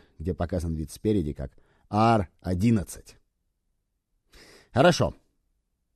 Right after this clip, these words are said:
И, кстати, вот здесь, на этом же рисунке, я опять помечаю Р десять как центры, контролирующие двигательные функции тела.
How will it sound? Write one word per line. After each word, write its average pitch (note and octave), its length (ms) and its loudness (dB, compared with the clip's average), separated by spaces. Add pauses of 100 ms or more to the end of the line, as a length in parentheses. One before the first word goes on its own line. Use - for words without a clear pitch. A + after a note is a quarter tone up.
(760)
И, D3+ 140 4
кстати, - 420 0
вот G2+ 180 0
здесь, C#3 380 2
на G#2+ 160 4
этом A2 180 2
же G2+ 140 0
рисунке, C3 400 0
я G#2+ 140 4
опять D3+ 280 2
помечаю G#2 480 0
Р F2 220 -2
десять B2 320 2
как E2 160 -6
центры, G#2 340 0
контролирующие F2+ 800 -2
двигательные F2 500 -2
функции D2 380 -8
тела. - 320 -16